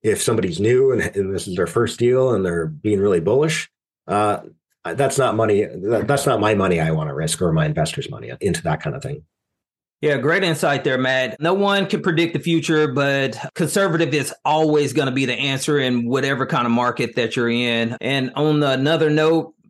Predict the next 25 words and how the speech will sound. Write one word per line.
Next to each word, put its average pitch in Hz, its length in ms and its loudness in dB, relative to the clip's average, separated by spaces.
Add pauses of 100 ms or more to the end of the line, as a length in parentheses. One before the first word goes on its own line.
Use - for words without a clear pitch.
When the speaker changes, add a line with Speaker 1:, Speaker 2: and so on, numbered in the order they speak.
Speaker 2:
real 151 240 2
estate 151 320 0
has 143 200 0
produced 143 640 0 (460)
great 151 540 0
income, 160 680 0
great 147 320 0
returns 135 760 0 (280)
in 143 360 -2
any 160 280 2
market 123 800 2
throughout, 123 520 0 (160)
<laughs> - 120 -18
at 117 340 -4
least 143 360 0
for 143 80 -2
the 131 80 0
last 131 320 0
thirty 143 260 2
to 113 80 -2
fifty 127 300 -4
years 113 320 0
or 110 40 -10
so. 104 260 -4
So, 101 280 -4